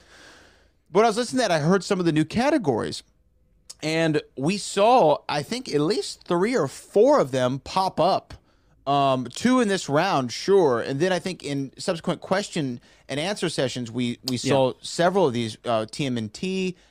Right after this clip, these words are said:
Speaker 1: Uh,
Speaker 2: Right.
Speaker 1: I, was Jurassic Park its own qu-, category before? I don't think so. I think
Speaker 2: Uh,
Speaker 1: this
Speaker 2: no,
Speaker 1: was a new
Speaker 2: no.
Speaker 1: addition.
Speaker 2: Yeah, new
Speaker 1: So,
Speaker 2: addition.
Speaker 1: yeah, we saw, we saw several of them pop up.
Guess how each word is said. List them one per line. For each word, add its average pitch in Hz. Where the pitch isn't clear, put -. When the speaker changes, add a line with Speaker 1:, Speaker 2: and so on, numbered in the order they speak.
Speaker 1:
Uh, 135
Speaker 2:
Right. 156
Speaker 1:
I, -
was 190
Jurassic 233
Park 233
its 240
own 220
qu-, -
category 196
before? 190
I 175
don't 185
think 208
so. 98
I -
think -
Speaker 2:
Uh, 190
Speaker 1:
this 180
Speaker 2:
no, 151
Speaker 1:
was 160
a 160
new 160
Speaker 2:
no. 147
Speaker 1:
addition. 165
Speaker 2:
Yeah, 120
new 120
Speaker 1:
So, 120
Speaker 2:
addition. 107
Speaker 1:
yeah, 120
we 160
saw, 233
we 175
saw 240
several 196
of 131
them 120
pop -
up. 131